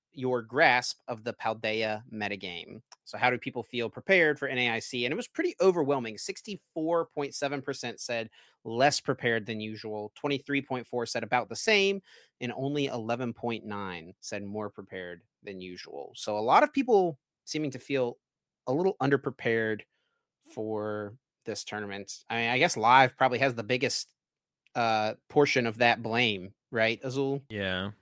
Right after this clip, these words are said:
Speaker 2: I mean, definitely. It's just really tedious to get through games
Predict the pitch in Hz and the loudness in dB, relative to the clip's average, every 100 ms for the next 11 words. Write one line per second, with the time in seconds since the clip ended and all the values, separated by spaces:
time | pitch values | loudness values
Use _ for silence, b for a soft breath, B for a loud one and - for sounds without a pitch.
0 | _ _ - 117 123 113 117 - 101 95 | _ _ -8 -4 -2 0 0 0 -4 -2
1 | 95 98 - - _ _ _ _ _ - | 0 -2 -4 -12 _ _ _ _ _ -18
2 | 113 - _ _ 110 110 120 127 123 123 | -16 -18 _ _ -8 -2 2 4 4 4
3 | 123 123 120 b b b b b b - | 2 0 -4 b b b b b b -10
4 | 175 170 165 - 160 147 143 127 143 147 | -2 2 2 2 2 2 0 0 2 2
5 | 143 139 | 0 -2